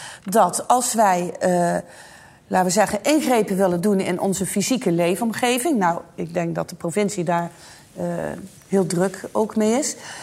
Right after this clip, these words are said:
Dat we ons, eh, heel goed beseffen, en ik denk dat dat voor u allemaal geldt, dat we er met technologie of met ecologie alleen niet komen. Hè? Ehm, in Nijmegen is het onderzoek, eh, uitgevoerd samen met Duitse onderzoekers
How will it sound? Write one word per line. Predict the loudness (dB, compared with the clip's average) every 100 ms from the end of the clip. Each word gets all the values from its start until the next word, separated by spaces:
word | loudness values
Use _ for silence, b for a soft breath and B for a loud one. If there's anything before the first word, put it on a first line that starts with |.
| B
Dat | 2 2
we | 2
ons, | 2 0 0
eh, | 0 0
heel | 2 2
goed | 2 0
beseffen, | 0 2 2 2 -2 0
en | -2
ik |
denk | -2 -2
dat | -4
dat | -6 -4
voor | 0
u | 2
allemaal | 2 4 2 2
geldt, | 2 2 0 -10 B B B B B
dat | 2 2 4
we |
er | 2
met | 2 0 0
technologie | -2 0 0 0 0 0 0
of | -2
met | -2
ecologie | -2 -2 0 0 0 0
alleen | 2 2 0 0
niet | 2 2 0 0
komen. | 0 2 0 -2 -6 -18 B B B B
Hè? | 2 0 B B B B
Ehm, | 2 4 4 2 -2 B B B -4
in | 2 4
Nijmegen | 6 6 4 2 2 2 2 0
is | -2
het | -2 0
onderzoek, | 2 2 0 -2 -4 -2
eh, | 0 4
uitgevoerd | 2 2 -2 -6 -2 -2 0
samen | 2 4 2 -4 -2
met | 0 -2 -4
Duitse | 2 2 2 -2
onderzoekers | -2 -2 -2 -4 -8